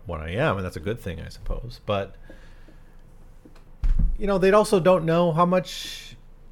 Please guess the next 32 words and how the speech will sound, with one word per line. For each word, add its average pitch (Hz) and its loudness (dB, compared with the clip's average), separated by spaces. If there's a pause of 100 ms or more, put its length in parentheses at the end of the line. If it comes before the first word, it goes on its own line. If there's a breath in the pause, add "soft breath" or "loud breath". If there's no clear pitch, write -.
(220)
doubts 131 0
I 135 4
have 135 2
about 107 -6
my 107 -8
own 104 -6
knowledge. 131 -10 (1400 soft breath)
The, 104 -14 (180)
you 107 -8
know, 92 -10 (200)
I 95 -14
guess 107 -12
this - -14
is 82 -16
that, 87 -14
that 85 -10
old 87 -10 (280)
statement 85 -12
that, 85 -12
you 92 -12
know, 87 -10
the 92 -12
more 90 -6
you 85 -8
know, 85 -6 (2250 soft breath)
the 120 -4
more 104 -2
you 90 -8 (160)
know 98 -4
you 95 -6
don't 156 4
know. 92 -8